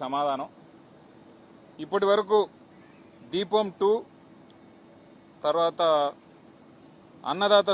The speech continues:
సుఖీభవ and తల్లికి వందనం అనేటటువంటి కార్యక్రమాలు ఇంప్లిమెంట్ చేస్తా ఉన్నాము. దానికి రెండు వేల ఇరవై నాలుగు ఇరవై ఐదుకి సంబంధించి రెండు వేల ఆరు వందల కోట్లు, అంతకుముందు సంవత్సరం అంటే ఈ, ఈ గత ఫైనాన్షియల్ ఇయర్లో ఎనిమిది వందల తొంభై ఐదు కోట్లు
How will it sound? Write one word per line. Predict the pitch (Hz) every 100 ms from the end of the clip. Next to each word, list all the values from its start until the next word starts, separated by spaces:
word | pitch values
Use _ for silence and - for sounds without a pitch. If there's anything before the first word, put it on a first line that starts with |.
| -
సుఖీభవ | 170 180 170 170 190 - - 165
and | 180 170
తల్లికి | 175 196 180
వందనం | 170 180 175
అనేటటువంటి | 165 170 160 156 151 151
కార్యక్రమాలు | 156 165 165 170 151
ఇంప్లిమెంట్ | 147 160 156 143
చేస్తా | 139 143
ఉన్నాము. | 139 131 165 - - - - - - - -
దానికి | 165 196 180 196 180 170 - - - - - - - - 131
రెండు | 165 190
వేల | 190 180
ఇరవై | 185 180
నాలుగు | 180 180 190
ఇరవై | 175 175 160 175
ఐదుకి | 190 156 - - 165
సంబంధించి | 160 165 165 165 190 160 151 - - - - - - - - 139
రెండు | 165 185
వేల | 180 165
ఆరు | 170
వందల | 170 160 165
కోట్లు, | 170 180 208 226 - -
అంతకుముందు | 156 180 165 185 190
సంవత్సరం | 190 180 175 165
అంటే | 160 165 170
ఈ, | 185 - 156
ఈ | 151 151 131
గత | 147 170 170
ఫైనాన్షియల్ | 175 180 180 165
ఇయర్లో | 165 180 165
ఎనిమిది | 170
వందల | 175 170 165
తొంభై | 156 156
ఐదు | 151
కోట్లు | 160 170 180